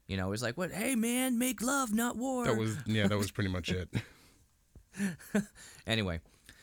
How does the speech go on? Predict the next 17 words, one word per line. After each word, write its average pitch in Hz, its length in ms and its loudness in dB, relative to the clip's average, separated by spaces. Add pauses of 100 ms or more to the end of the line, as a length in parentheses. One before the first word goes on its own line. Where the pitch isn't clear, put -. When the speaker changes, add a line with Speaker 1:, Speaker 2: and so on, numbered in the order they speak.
(140)
Speaker 1:
so 131 320 0 (840)
they 135 100 0
go 156 180 2
through 185 220 -2
that, 127 300 2
and 123 140 2
we 143 60 2
got 147 180 0
Vision, 101 360 -2
who's 95 180 -2
waking 95 360 0
up 87 160 -2
at 95 120 -6
the 85 80 -4
circus 87 360 -2
carnival, 85 560 -4
right? 92 280 0